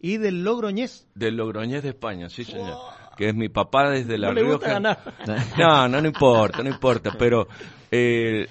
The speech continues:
Speaker 2: a veces con los pocos triunfos se disfrutan el doble.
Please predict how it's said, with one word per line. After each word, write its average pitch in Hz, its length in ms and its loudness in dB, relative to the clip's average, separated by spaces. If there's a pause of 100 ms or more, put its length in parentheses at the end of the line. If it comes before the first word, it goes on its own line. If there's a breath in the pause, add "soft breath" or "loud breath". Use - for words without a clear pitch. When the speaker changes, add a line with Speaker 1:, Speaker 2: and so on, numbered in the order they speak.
(140)
Speaker 2:
a 104 80 2
veces 151 340 2
con 139 180 2
los 127 140 6
pocos 175 360 4
triunfos 165 480 -2
se 156 120 2
disfrutan 143 540 -2
el 135 120 -6
doble. 117 200 -2